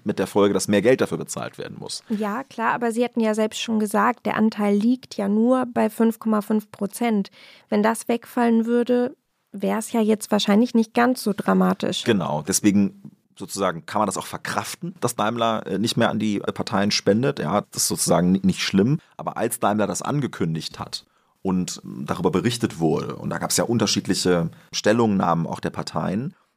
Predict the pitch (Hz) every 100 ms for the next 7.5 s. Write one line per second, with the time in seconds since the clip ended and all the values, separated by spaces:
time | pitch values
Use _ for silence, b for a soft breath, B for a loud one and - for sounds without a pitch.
0 | _ - 90 92 147 - - 147 - -
1 | 123 117 107 107 104 90 85 104 101 120
2 | 123 - - 95 90 85 98 - 107 104
3 | - - _ 98 127 135 80 80 73 76
4 | 82 71 71 - 82 85 82 85 b -
5 | - 80 - - 92 92 - 90 85 80
6 | 82 80 80 - 76 - 71 - 80 80
7 | - - 76 76